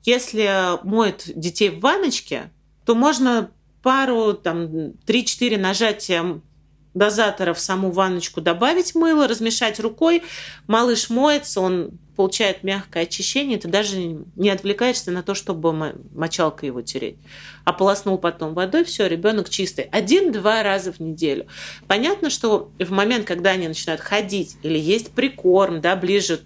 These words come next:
к шести месяцам, ну, они просто могут чаще быть грязными. Или там ползает, когда. Тогда, конечно, ну, ты моешь точечно, я не знаю, <laughs> грязные места, а само тело малыша вот так, чтобы прям мыть его,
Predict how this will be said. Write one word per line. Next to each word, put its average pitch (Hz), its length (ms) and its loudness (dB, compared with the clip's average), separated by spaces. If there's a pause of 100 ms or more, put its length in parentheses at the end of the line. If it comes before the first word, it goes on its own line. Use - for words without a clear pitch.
к - 60 -12
шести 175 380 0
месяцам, 165 500 -2
ну, 208 60 0
они 269 160 0
просто 226 520 -2
могут 220 360 0
чаще 277 420 0
быть 190 260 -2
грязными. 139 800 0 (340)
Или 214 440 2 (280)
там 165 120 -6
ползает, 214 840 4
когда. 185 500 2 (320)
Тогда, 226 260 2 (140)
конечно, 311 560 2
ну, 247 160 0
ты 285 140 0
моешь 262 320 4
точечно, 302 560 0
я 208 140 6
не 339 60 6
знаю, 370 340 4
<laughs> - 20 -10
грязные 240 580 0
места, 226 580 0
а 220 60 0
само 226 480 -4
тело 233 400 0
малыша 208 460 2
вот 196 140 -4
так, 190 140 2
чтобы 156 320 -6
прям 160 280 0 (420)
мыть 247 420 4
его, 175 360 0